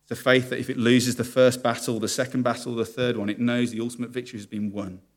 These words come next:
and it keeps fighting with the help of the Holy Spirit, and it doesn't lie down. It knows, it's a faith that knows it's in a battle, and it knows that it ultimately will win. Father God, I pray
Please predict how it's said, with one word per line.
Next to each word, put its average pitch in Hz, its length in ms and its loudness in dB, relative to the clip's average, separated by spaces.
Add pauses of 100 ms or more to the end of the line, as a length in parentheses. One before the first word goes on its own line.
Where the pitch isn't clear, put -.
(220)
and 98 100 -8
it - 80 -12
keeps 123 320 -8
fighting 101 440 -10
with 95 120 -10
the 98 60 -10
help 104 280 -12
of - 60 -16
the 104 80 -10
Holy 101 200 -8
Spirit, 101 500 -12
and 104 100 -10
it 117 100 -12
doesn't 110 320 -8
lie 98 180 -10
down. 98 380 -12 (1400)
It - 120 -18
knows, 113 320 0
it's - 120 -10
a 117 40 -8
faith 123 420 -4
that 113 120 -8
knows 117 440 0
it's - 140 -10
in 104 80 -4
a 101 40 -4
battle, 101 480 -8 (2000)
and 107 80 -8
it 117 40 -10
knows 104 200 -2
that 92 80 -6
it 85 80 -6
ultimately 98 400 -6
will 98 220 -4
win. 92 280 -8 (3250)
Father 113 200 4
God, 104 240 4
I 110 40 2
pray 107 540 2